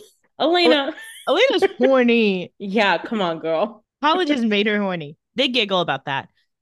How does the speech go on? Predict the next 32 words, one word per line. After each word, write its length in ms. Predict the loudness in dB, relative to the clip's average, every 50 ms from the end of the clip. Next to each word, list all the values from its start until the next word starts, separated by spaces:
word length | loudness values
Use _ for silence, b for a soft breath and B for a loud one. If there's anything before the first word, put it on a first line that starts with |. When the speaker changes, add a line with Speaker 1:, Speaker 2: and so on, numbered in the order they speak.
| _
Speaker 1:
And 200 | -4 -4 -4 -2
Wes 360 | -2 -2 -2 -2 -6 -12 -18 -18
says, 360 | -10 -4 -2 0 0 -2 -2
"This 180 | -2 -2 -2 -2
brings 240 | -2 -2 0 0 -2
us 120 | -2 -2
to 80 | -2 -2
microbiology." 1080 | 0 0 0 -2 -2 -2 -2 -2 -2 -4 -4 -8 -10 -12 -14 -16 -18 -20 -20 -20 -20 -20 _ _ _ -6
Speaker 2:
Barely. 540 | -4 -2 -2 -4 -6 -8 -10 -14 -16 -18 _ _ -2
Speaker 1:
Yeah, 220 | -2 -2 -2 -4 -6 -4 -4
<laughs> 160 | -4 -2 -2
barely, 260 | -2 -2 -2 -2 -2
but 140 | -2 -2 -2
okay. 420 | -2 -2 -2 -4 -4 -4 -6 -10 B B B -2
"That 220 | 0 0 0 0
rancid 360 | 0 -2 -2 -2 -4 -8 -10
smell 280 | -8 -6 -6 -4 -4 -4
comes 200 | -6 -6 -6 -4
from 100 | -4 -4
a 60 | -2
very 240 | -2 -2 -2 -2 -4
specific 440 | -4 -6 -8 -6 -6 -4 -4 -6 -6 -8
c-, 60 | -12 -14 _ _
bacteria. 640 | -6 -6 -6 -8 -10 -8 -6 -6 -6 -8 -10 -14 -20 -20 _ _ _ _ _ _ _ _ _ _ _ -8
Isn't 140 | -2 2 2
that 180 | 2 2 2
right, 220 | 0 -2 -4 -4 -4
chatty 300 | -2 0 0 0 0 0
girls 260 | 0 0 0 0 0
in 80 | 0 -2
the 60 | 0
back?" 280 | -2 -4 -4 -6 -10